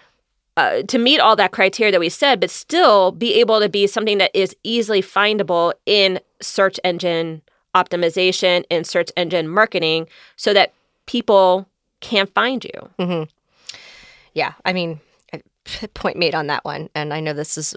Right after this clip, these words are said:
Speaker 2: one that you get really fired up about. So
Speaker 1: Mm-hmm.
Speaker 2: <laughs> we'll just leave that there. I have nothing to add, which rarely happens. So
Speaker 1: Wow.
Speaker 2: take note.
Speaker 1: All right.
Speaker 2: All right, number four, which I'm also gonna give to Anne. Don't make naming overly complicated, especially when it comes to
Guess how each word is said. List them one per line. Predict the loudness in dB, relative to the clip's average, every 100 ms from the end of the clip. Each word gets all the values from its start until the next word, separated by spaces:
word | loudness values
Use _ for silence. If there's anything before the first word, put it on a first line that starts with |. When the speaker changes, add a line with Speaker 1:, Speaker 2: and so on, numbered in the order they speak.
| -8
Speaker 2:
one | -8 -6 -6
that | -6
you | -8 -8 -10
get | -10 -8
really | -8 -8
fired | -6 -8 -10
up | -14
about. | -14 -12 -12
So | -6 -2
Speaker 1:
Mm-hmm. | 0 -2 -4 -10 -8 -8 2
Speaker 2:
<laughs> |
we'll | 4
just | 4 2
leave | -4 -2
that | -2
there. | 0 -2
I |
have | -2
nothing | -4 -6 -6 -8
to | -6
add, | -8 -8
which | -10 -10 -2
rarely | 0 2
happens. | 2 0 -4 -2
So | 2
Speaker 1:
Wow. | 4 2 -2 -4
Speaker 2:
take | -4 0
note. | -2 -2 -20 -20 -8
Speaker 1:
All | 0
right. | 0 0 -4 -20 -20 -20 -14 2
Speaker 2:
All | 8
right, | 8 6
number | 4 4 2
four, | 2 4 6
which | 6 4
I'm | 2
also | 0 0
gonna | 0 2
give | 2 0
to | -2
Anne. | -2 0 -2 -6 -12 _
Don't | -2 0
make | 0 0
naming | 0 0 0 -2
overly | -4 -6 -4 -6
complicated, | -8 -8 -6 -8 -6 -6 -6 -8 -10
especially | -8 -2 -2 0 0
when | 0
it | -2
comes | -4 -6 -4
to | -6 -8